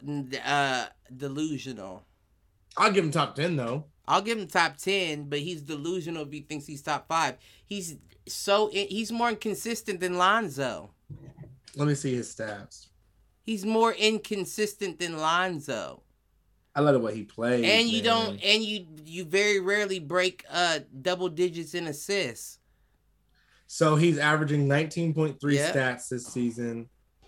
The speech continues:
Speaker 2: forty-five point two field goal percentage, four rebounds, seven assists.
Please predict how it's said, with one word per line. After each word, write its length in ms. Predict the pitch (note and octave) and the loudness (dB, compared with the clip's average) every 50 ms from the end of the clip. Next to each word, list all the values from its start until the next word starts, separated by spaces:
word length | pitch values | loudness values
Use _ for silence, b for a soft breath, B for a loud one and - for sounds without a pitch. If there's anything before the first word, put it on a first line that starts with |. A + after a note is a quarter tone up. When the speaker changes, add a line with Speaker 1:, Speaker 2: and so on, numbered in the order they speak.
| _ _ - | _ _ 2
Speaker 2:
forty-five 580 | C#3 D3 D#3 D3+ C#3+ - D#3 D3 D3 C#3+ C#3+ | 4 6 6 4 4 4 4 4 4 2 2
point 240 | - D3 C#3+ C3+ C3 | 0 -2 -2 -2 -2
two 180 | - C#3+ C3+ B2+ | -2 -2 -2 -2
field 300 | - - C#3 C3+ C3+ C3+ | 0 2 2 2 4 4
goal 200 | C3+ B2 B2 A#2 | 2 0 0 -2
percentage, 640 | - - A#2 - - B2 A#2+ A#2 A2 G2+ - - _ | -6 -10 -12 -8 -6 -6 -4 -6 -6 -8 -12 -16 _
four 320 | - C3 C3+ C#3+ C#3 C#3 C3+ | 0 2 4 6 6 6 4
rebounds, 680 | C3 C3 B2+ B2+ A#2 A#2+ B2 A#2+ A#2+ A#2 A2+ G#2 - | 4 2 -2 -2 -2 -2 -2 -2 -4 -6 -6 -8 -12
seven 440 | - - - - - B2+ A#2+ A#2+ A#2 | -14 -16 -14 -6 -4 -4 -2 -2 -4
assists. 600 | A2+ G#2 - - A#2 A2 G2+ F#2+ - - - - | -6 -8 -6 -4 -4 -4 -4 -6 -8 -12 -16 -18